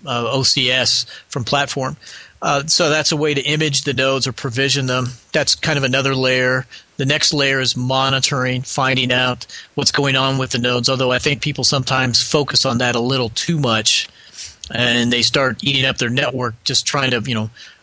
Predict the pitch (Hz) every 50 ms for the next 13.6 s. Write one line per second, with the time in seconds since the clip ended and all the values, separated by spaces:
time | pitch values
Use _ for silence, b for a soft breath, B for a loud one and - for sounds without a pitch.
0 | B _ - 107 - 156 139 127 131 123 127 123 123 156 147 139 147 170 180 156
1 | 156 160 147 147 143 147 147 143 143 127 - 147 147 - - - 139 123 120 117
2 | 120 120 120 - 135 127 123 127 127 127 117 - - 135 131 123 110 - - 135
3 | 120 117 113 107 107 - - 127 113 113 113 110 113 139 135 123 113 - - 147
4 | 143 139 135 123 117 - 139 127 117 123 120 117 117 117 110 95 92 - - -
5 | - B B B B B B B B B B B B B B - 143 143 135 120
6 | - - - - 165 156 151 143 135 143 - _ _ _ _ - _ _ _ _
7 | _ _ - 202 - - 214 202 196 - - 208 190 165 175 185 165 180 196 196
8 | - 220 180 170 165 160 156 156 175 190 - 175 143 131 - - 170 156 143 143
9 | 131 151 135 117 - 147 139 147 - 151 131 117 120 117 117 123 127 117 - -
10 | 135 135 135 143 143 139 135 - 143 120 - - 165 147 127 101 - - - -
11 | _ _ _ _ _ - 135 131 - - 139 127 120 131 135 131 127 127 127 123
12 | 123 123 - 123 120 117 117 127 143 143 143 170 156 - - 165 156 160 165 -
13 | - 147 127 - - 123 120 117 117 113 - -